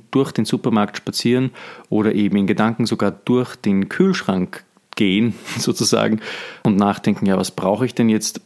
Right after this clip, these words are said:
was habe ich denn, was habe ich nicht? Und das Gleiche mache ich beim Merken auch. Ich gruppiere mir meine Inhalte in Gruppen zusammen, stelle sie mir geclustert vor, eben in Gruppen,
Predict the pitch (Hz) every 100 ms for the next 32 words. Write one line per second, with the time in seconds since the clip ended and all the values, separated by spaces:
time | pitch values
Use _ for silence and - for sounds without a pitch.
0 | _ - 92 - 92 98 - 104 101 -
1 | 92 - - - - _ _ - 113 113
2 | 101 101 95 - 98 92 90 104 131 143
3 | - - - - 113 110 107 104 104 -
4 | 110 98 92 92 95 - - 113 110 101
5 | 104 101 101 98 - 110 101 107 98 123
6 | 135 135 131 - - 104 95 98 98 98
7 | 92 - - - - - 110 117 104 -
8 | 95 - 120 123 131 101 98 98 - 95
9 | - 127 - 127